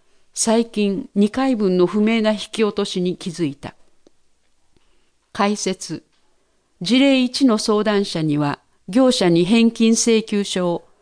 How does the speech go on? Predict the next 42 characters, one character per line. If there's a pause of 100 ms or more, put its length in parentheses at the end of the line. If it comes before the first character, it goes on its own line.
(260)
カ
ー
ド
会
社
に
は (120)
経
緯
書
と
公
弁
書
を
送
付
す
る
よ
う
助
言。 (520)
最
終
的
に (260)
約
四
ヶ
月
半
後、 (260)
全
額
返
金
さ
れ
ま
し
た。